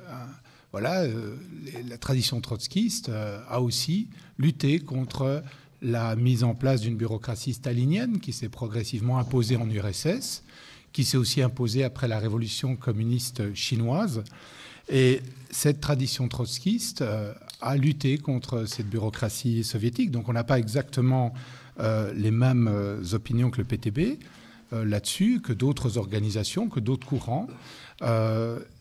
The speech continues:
et, euh, ici, donc, euh, on m'a demandé de venir intervenir, euh, comme professeur d'économie. Mais voilà, pour que les choses soient claires, c'est de ce courant que moi je me réclame,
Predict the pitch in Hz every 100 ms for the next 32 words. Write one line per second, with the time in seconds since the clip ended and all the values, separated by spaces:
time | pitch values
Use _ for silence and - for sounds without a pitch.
0 | - 127 151 160 - 127 123 123 123 117
1 | 113 - - 107 - 208 135 143 147 120
2 | 110 113 113 110 - 110 110 110 107 120
3 | 143 120 110 101 107 113 110 110 110 101
4 | 104 127 147 110 92 117 107 113 104 113
5 | - 117 101 104 120 117 165 214 - -
6 | - - - 104 147 139 123 120 135 151
7 | - 123 - 123 160 208 139 - - -
8 | - - 143 127 131 127 123 123 - 113
9 | 127 143 147 123 107 117 120 110 98 -
10 | 113 175